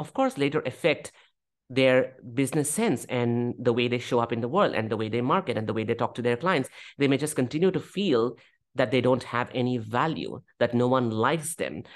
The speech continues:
that no one wants to have them in their life, right? Or maybe they don't deserve the money because money can be equated with love. It can be equated with, um, joy, and they don't deserve it. Experiences like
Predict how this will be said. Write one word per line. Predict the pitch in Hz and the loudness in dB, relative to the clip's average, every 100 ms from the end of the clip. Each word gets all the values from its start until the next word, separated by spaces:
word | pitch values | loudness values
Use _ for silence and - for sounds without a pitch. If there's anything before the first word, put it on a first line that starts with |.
| - | -2
that | 120 123 | -2 2
no | 127 | 4
one | 127 120 | 4 2
wants | 120 123 - | 0 0 -4
to | 123 110 110 110 - - | -2 0 0 -2 -12 -18
have | - - 151 160 | -6 0 0 2
them | 135 120 | 2 2
in | 117 | 2
their | 113 | 2
life, | 107 117 80 - - _ _ _ _ _ | 0 -2 -4 -10 -20 _ _ _ _ _
right? | 120 117 180 - _ _ _ _ - | -4 -2 -2 -8 _ _ _ _ 0
Or | 131 | 2
maybe | 131 135 | 4 4
they | 135 | 4
don't | 127 131 | 4 4
deserve | 123 107 131 185 160 98 - _ - | 0 -2 0 2 2 -2 -10 _ -4
the | 127 | 0
money | 117 120 | 2 0
because | 117 123 120 | -2 -2 -2
money | 127 123 | 0 0
can | 123 123 | 0 -2
be | 120 110 | -2 -6
equated | - 135 151 185 131 | -8 -2 2 4 2
with | 98 117 117 | 0 -2 -2
love. | 120 110 107 180 | 0 2 2 0
It | - | -6
can | 131 | -4
be | 117 - | -2 -4
equated | - - 123 123 101 | -4 -2 0 -2 -2
with, | 110 110 - - - _ _ _ - | -4 -4 -12 -20 -20 _ _ _ -2
um, | 117 104 104 - _ _ _ | 0 0 -4 -12 _ _ _
joy, | 120 120 104 - 208 _ _ _ _ - | -2 2 2 0 -6 _ _ _ _ -4
and | 127 | 0
they | 117 | 4
don't | 117 117 | 4 2
deserve | 104 107 110 | -2 -4 -4
it. | 170 - _ _ _ _ _ _ _ _ _ _ _ _ - | -6 -10 _ _ _ _ _ _ _ _ _ _ _ _ -4
Experiences | 156 160 180 175 175 165 | -2 0 4 4 2 0
like | 139 127 127 | 2 2 -2